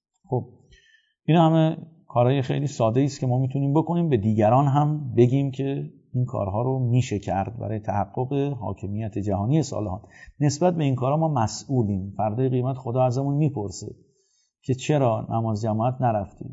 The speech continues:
چرا نماز جمعه نمیرفتی. چرا راهپیمایی شرکت نکردی؟ چرا تو این انتخابات شرکت نکردی؟ چرا توی راهپیمایی روز قدس شرکت نکردی؟ بنده یقین دارم که اینها رو قطعاً فردای قیامت خدا از ما بازخواست می‌کنه.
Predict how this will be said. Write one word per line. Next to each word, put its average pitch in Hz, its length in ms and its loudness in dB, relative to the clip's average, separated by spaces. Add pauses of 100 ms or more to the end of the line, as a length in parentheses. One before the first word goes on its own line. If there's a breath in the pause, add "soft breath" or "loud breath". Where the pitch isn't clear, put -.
(100)
چرا 131 160 -2
نماز 107 360 0
جمعه 110 280 -2
نمیرفتی. 113 580 -2 (400)
چرا 147 180 2
راهپیمایی 113 540 2
شرکت 123 380 -2
نکردی؟ 98 460 -4
چرا 139 240 -4
تو 151 120 -2
این 151 80 2
انتخابات 113 460 -2
شرکت 110 520 -4
نکردی؟ 101 540 -4 (320 soft breath)
چرا 156 200 2
توی 160 260 4
راهپیمایی 113 480 0
روز 110 220 -2
قدس 135 200 0
شرکت 120 400 0
نکردی؟ 113 500 -4 (400 soft breath)
بنده 135 260 4
یقین 143 360 2
دارم 110 300 -2
که - 120 -10
اینها 117 260 0
رو 156 200 -2
قطعاً 170 500 4
فردای 135 380 4
قیامت 120 280 -2
خدا 127 240 -2
از 113 180 -2
ما 127 120 0
بازخواست 107 720 -2
می‌کنه. 92 420 -14